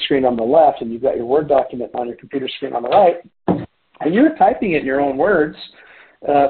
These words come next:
but as you're looking at essentially the answers to the test on your left, you're typing it in your own words on your right. Uh, where does that fall into the cheating scale?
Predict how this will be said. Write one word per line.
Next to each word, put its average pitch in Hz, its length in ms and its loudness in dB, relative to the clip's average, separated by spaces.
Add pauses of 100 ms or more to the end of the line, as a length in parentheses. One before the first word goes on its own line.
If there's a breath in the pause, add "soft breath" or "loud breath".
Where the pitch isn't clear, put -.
but 143 140 0
as 156 240 2
you're 160 160 0
looking 151 380 0
at 139 360 0
essentially 143 640 -4
the - 120 -8
answers 143 440 -4
to 139 80 -4
the 120 120 -6
test - 400 0
on 123 160 -4
your 123 100 -4
left, 147 380 0 (440)
you're - 120 -10
typing 156 340 0
it - 60 -10
in - 40 -10
your 135 140 -2
own 143 180 -2
words 151 280 0
on 120 160 -4
your 120 100 -6
right. 143 320 0 (500)
Uh, 123 340 -2
where 143 160 0
does 185 180 0
that - 240 0
fall 165 200 2
into 175 160 -2
the 147 100 -4
cheating 208 440 -6
scale? - 260 -10